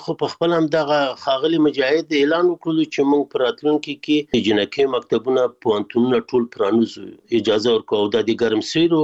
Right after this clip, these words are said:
ولایاتو ټول مکتبونه د جنکیو مکتبو ته اجازه ورکړې. او دوی لا شپږ میاشتې کېږي چې واک یې ترلاسه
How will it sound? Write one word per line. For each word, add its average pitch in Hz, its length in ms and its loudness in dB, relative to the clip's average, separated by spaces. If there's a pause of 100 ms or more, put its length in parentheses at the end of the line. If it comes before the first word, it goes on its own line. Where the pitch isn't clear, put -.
(460)
ولایاتو 143 520 0 (340)
ټول 180 260 2
مکتبونه 156 500 0
د 151 160 -4
جنکیو 147 440 2
مکتبو 139 400 -2
ته 139 200 2
اجازه 131 400 0
ورکړې. 101 420 -4 (220)
او 113 60 2 (120)
دوی 165 160 4 (160)
لا 151 100 0 (120)
شپږ 180 300 -8 (140)
میاشتې 180 360 -2 (100)
کېږي 147 360 0
چې 139 100 0 (340)
واک 147 260 -2
یې 123 60 0 (100)
ترلاسه 107 400 -2